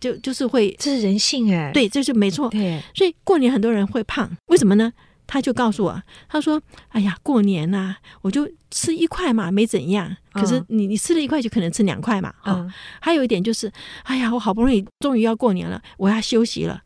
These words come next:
Speaker 1: 那休息是怎样呢？就是吃嘛。
Speaker 2: 嗯。
Speaker 1: 所以每个人过完年几乎都胖。
Speaker 2: <laughs> 平均我知道是一点七，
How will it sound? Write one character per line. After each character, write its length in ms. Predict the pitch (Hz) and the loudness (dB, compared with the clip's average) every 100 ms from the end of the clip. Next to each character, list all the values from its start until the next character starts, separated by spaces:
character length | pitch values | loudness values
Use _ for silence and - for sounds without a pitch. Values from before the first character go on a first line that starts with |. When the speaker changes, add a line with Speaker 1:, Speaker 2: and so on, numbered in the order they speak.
| - - | -20 -6
Speaker 1:
那 120 | 359 | -4
休 160 | 349 392 | 2 2
息 140 | 320 | 4
是 140 | 254 240 | 0 0
怎 100 | 190 | 0
样 160 | 208 | 2
呢？ 160 | 214 220 - - | 2 0 -4 -6
就 80 | 214 | -2
是 120 | 185 | 0
吃 320 | - - 196 | -2 -2 -2
嘛。 200 | 196 - - _ - | -2 -4 -14 _ -2
Speaker 2:
嗯。 380 | 220 190 180 202 | 0 0 0 0
Speaker 1:
所 120 | 311 | 0
以 80 | 240 233 | 0 2
每 160 | 233 208 | 4 4
个 80 | 269 | 4
人 100 | 269 | 2
过 120 | 269 | 2
完 160 | 202 | 4
年 160 | 196 185 - | 2 0 -2
几 100 | 240 | 0
乎 120 | 233 | 2
都 100 | 226 | 0
胖。 200 | - 208 - - - - | -2 -8 -6 -8 -8 -10
Speaker 2:
<laughs> 420 | 254 415 370 440 403 | 0 2 4 2 0
平 160 | 247 262 | 0 2
均 200 | 302 294 | 0 0
我 140 | 190 | -2
知 140 | 170 | -2
道 140 | 220 220 | -2 0
是 140 | 480 320 | 0 -2
一 100 | 247 | 0
点 180 | 160 151 | 0 0
七， 280 | - 240 | -4 -4